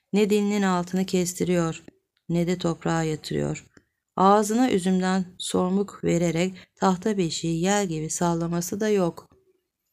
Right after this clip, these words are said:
Çocuğun sağlığı da yerinde. Köyün kadınları şaştılar bu işe. "Nasıl olur, yapılması gereken birçok işlemden yoksun tutulan bu bebek nasıl uyur?" diye. Komşu kadınlar dayanamayıp bu cahil,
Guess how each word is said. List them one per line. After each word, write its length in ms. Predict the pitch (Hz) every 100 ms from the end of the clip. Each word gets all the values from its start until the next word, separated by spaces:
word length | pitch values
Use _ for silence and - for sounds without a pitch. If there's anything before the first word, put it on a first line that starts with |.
| _ -
Çocuğun 340 | 202 190 214
sağlığı 440 | 208 214 214 220 220
da 60 |
yerinde. 540 | 220 214 208 214 196 185 - _ _ _ -
Köyün 260 | 165 175
kadınları 460 | 175 175 175 170 175
şaştılar 580 | 180 170 - 175 175 170
bu 80 |
işe. 240 | 170 165 165
"Nasıl 300 | 185 190 233
olur, 140 | 233
yapılması 480 | 208 190 196 196 196
gereken 380 | 190 190 196 196
birçok 240 | 202 196
işlemden 520 | 196 - 190 185 190
yoksun 440 | 190 185 185 - 185
tutulan 440 | 185 - 185 180
bu 120 | 180
bebek 260 | 180 180 190
nasıl 340 | 208 220 -
uyur?" 400 | 233 214 175 170 -
diye. 260 | 165 156 151 - _ _ _ _ _ _ -
Komşu 380 | 202 214 294
kadınlar 460 | 247 185 175 185 180
dayanamayıp 640 | 156 160 175 151 143 -
bu 220 | 180 175 170
cahil, 540 | 170 160 156 165 170